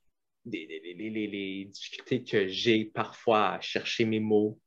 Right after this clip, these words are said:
je fais mes efforts. À la fois, ça doit venir avec le respect de tout le monde,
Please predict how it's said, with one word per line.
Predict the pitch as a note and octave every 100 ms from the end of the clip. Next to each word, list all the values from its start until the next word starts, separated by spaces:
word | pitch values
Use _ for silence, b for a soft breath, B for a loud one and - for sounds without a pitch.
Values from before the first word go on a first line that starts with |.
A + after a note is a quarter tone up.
| _ _ _ _
je | - -
fais | - C#3+
mes | A2+ G2
efforts. | E2+ - - - _ _ _ _ _ _ _ _ _ _ _ -
À | A2
la | A2 -
fois, | - C3+ C#3 D#3+ - _ _ _ _ _ _ _ _ _ _
ça | - - A#2
doit | A2+ A#2+ C#3 D3+
venir | A#2+ B2 B2 B2 B2+ B2+ - - _ _ _
avec | G#2 G2+ A#2 A2+
le | A2 G#2+
respect | G#2 F#2+ - G#2+
de | G2
tout | F#2+ - -
le | F#2
monde, | - -